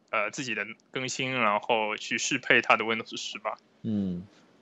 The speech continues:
Speaker 1: 然后我也用了之后，我也发生了一个，就是，就网上有，也有很多人出现同样的问题啊。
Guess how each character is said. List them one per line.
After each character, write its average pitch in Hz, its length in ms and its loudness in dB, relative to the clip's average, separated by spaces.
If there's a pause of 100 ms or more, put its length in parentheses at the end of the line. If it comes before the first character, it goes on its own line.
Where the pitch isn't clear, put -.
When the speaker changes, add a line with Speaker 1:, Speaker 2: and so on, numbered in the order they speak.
(540)
Speaker 1:
然 127 180 8
后 170 500 12
我 135 180 12
也 160 160 12
用 165 220 10
了 143 80 12
之 185 200 4
后， 180 440 10
我 120 200 6
也 123 140 10
发 143 220 10
生 156 220 4
了 147 120 6
一 127 80 0
个， 127 300 8
就 127 140 0
是， 110 520 -2 (960)
就 160 220 6
网 135 200 10
上 208 140 10
有， 180 80 10
也 127 240 2
有 185 140 8
很 120 180 -4
多 135 160 4
人 131 100 0
出 - 140 -6
现 143 160 -4
同 - 180 -4
样 139 120 4
的 143 80 4
问 120 160 0
题 - 180 -8
啊。 104 80 -6